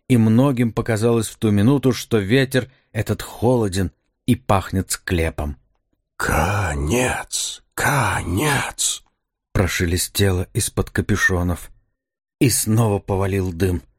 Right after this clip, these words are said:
Speaker 1: На этот раз чёрный, как от вселенского пожарища. Дым скрыл от глаз фигуру магистра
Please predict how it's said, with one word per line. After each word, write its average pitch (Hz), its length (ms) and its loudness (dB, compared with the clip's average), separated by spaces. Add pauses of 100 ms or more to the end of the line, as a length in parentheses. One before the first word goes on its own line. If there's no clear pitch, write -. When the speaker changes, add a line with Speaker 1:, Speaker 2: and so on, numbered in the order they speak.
(560)
Speaker 1:
На 113 220 4
этот - 240 -2
раз 110 260 0
чёрный, 110 500 2
как - 300 -2
от 135 140 -4
вселенского 117 680 0
пожарища. 90 920 -2 (880)
Дым 131 300 4
скрыл 135 580 0
от 101 180 -4
глаз 123 300 0
фигуру 123 420 0
магистра 120 640 2